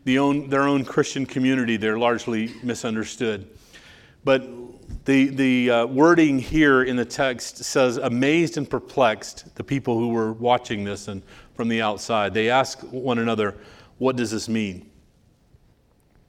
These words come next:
And I just thought, "Can I share with you some pearls of wisdom from, uh, Kermit the Frog?" Would that be all right?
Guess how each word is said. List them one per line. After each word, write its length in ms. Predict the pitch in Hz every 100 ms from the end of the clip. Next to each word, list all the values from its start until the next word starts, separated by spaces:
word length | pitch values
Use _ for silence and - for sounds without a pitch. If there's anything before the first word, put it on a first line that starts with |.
| -
And 80 | 147
I 100 | 175
just 160 | 180 -
thought, 220 | 170 -
"Can 100 | 185
I 80 | 196
share 220 | - 185
with 160 | 151
you 280 | 151 131 - - - - - -
some 160 | 127
pearls 320 | - 151 143
of 160 | 131 113
wisdom 480 | 123 120 135 120 113
from, 440 | - 117 113 104 - - - _ -
uh, 160 | 110
Kermit 380 | 104 - 135 113
the 80 | 101
Frog?" 340 | 123 107 90
Would 80 | 95
that 100 | 120
be 80 | 131
all 120 | 127
right? 180 | 131